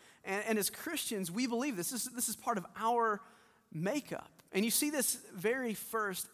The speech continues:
act of promise-making in Scripture in Genesis chapter nine. You've got these verses there inside, um, of your bulletin, or you can look them up on your, your phone. Genesis chapter nine,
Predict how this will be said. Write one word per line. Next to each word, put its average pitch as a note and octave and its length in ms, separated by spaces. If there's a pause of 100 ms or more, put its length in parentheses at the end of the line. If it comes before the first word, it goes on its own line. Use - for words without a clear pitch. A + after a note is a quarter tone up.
act F#3 320
of - 140
promise-making E3 720
in C#3 60
Scripture C#3+ 480 (280)
in D#3+ 120
Genesis F3+ 400
chapter E3+ 340
nine. D3 200
You've F3+ 140
got G#3+ 200
these F#3+ 160
verses E3+ 440
there E3 260 (240)
inside, F#3 720 (220)
um, D#3+ 200
of E3 140
your D#3+ 120
bulletin, F3 360
or F3 80
you G3 80
can F3+ 140
look E3+ 100
them F3+ 140
up E3+ 180
on E3+ 180
your, D3+ 300
your D3+ 120
phone. D#3+ 440
Genesis G3+ 540 (260)
chapter F3+ 640
nine, D#3+ 500